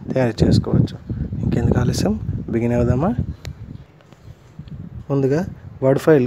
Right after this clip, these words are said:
కొత్తది open చేసుకోండి. Open చేసిన వెంటనే ఈ విధంగా మనకు డిఫాల్ట్‌గా ఏ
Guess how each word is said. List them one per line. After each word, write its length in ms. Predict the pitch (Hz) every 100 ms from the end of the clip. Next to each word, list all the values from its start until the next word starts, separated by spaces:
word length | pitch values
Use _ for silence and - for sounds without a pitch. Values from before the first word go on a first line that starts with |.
| 120
కొత్తది 320 | 131 127 127 185 - 139
open 200 | 131 120
చేసుకోండి. 400 | 113 - 113 110 120 - - -
Open 180 | 143 160
చేసిన 180 | 160 - 135
వెంటనే 320 | 131 135 123 123 123 - - 151
ఈ 40 | 160
విధంగా 400 | 160 151 143 120 - - - 131
మనకు 360 | 139 135 143 123 123 127
డిఫాల్ట్‌గా 600 | 139 143 151 143 143 135 120
ఏ 20 | 123